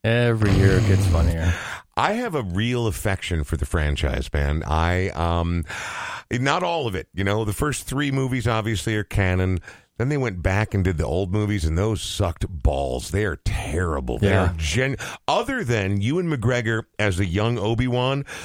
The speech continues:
Speaker 2: that shit's badass. But then they were terrible, but I do like how they connected back, and then they went and did the new ones, and Rey is cool.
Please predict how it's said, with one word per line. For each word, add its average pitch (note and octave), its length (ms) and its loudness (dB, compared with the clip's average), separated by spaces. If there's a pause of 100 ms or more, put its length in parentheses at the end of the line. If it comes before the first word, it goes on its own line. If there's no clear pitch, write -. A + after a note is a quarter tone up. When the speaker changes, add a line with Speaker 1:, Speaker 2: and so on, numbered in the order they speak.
(380)
Speaker 2:
that F#2+ 240 0
shit's E2 220 -4
badass. C#2 580 -2
But F2+ 320 0
then D3+ 200 0
they D3+ 120 0
were B2 120 -2
terrible, A#2+ 400 0
but A#2 120 2
I A#2 80 0
do C#3+ 180 -4
like D#3+ 220 -4
how C#3 140 0
they C#3+ 120 -2
connected C#3 420 -2
back, A#2+ 300 2
and B2+ 100 0
then D#3+ 80 0
they F#3 80 -2
went F3 120 -4
and D3 100 -4
did D3+ 140 0
the C3+ 80 0
new C3+ 180 2
ones, C#3 320 0
and B2+ 180 -2
Rey F3+ 220 -2
is F3+ 160 -4
cool. D3+ 640 -4